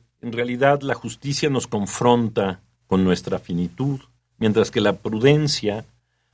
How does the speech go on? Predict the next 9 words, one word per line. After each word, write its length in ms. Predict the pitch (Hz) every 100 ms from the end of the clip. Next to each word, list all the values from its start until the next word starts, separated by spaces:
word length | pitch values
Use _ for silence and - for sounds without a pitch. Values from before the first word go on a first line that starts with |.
| _
nos 200 | 110 104
confronta 800 | 156 160 131 110 107 110 101 104 _ _ _
con 160 | - 104
la 120 | 101
posibilidad 720 | 98 101 107 95 95 95 98
de 80 | 92
una 180 | 90 87
vida 220 | 78 76
eterna. 520 | 73 73 71 - -